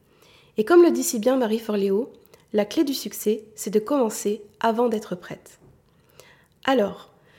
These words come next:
munis-toi de ta nouvelle liste de préférences, de toutes tes notes et de ton guide des tissus et coupes pour pouvoir répondre aux questions suivantes. N'hésite pas à mettre en pause pour noter les questions. Première question, quelle est l'ambiance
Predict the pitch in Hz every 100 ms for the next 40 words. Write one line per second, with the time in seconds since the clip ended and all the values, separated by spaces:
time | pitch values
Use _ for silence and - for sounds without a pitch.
0 | _ - 262 320 330 - 311 339 269 240
1 | 233 269 311 277 254 254 254 214 196 -
2 | 214 196 202 277 381 - - - 220 214
3 | 370 370 - 233 214 254 - - 233 226
4 | 226 220 214 311 233 220 240 - 247 220
5 | 349 359 - - - - - 320 339 -
6 | 226 294 233 220 302 254 226 233 302 -
7 | - 190 180 - - _ _ _ _ _
8 | - 190 202 269 269 220 220 190 262 294
9 | 285 - 208 220 262 226 - - - _
10 | _ _ _ _ _ - - _ _ _
11 | - 349 285 240 254 240 - 349 349 -
12 | - 311 320 277 226 220 294 285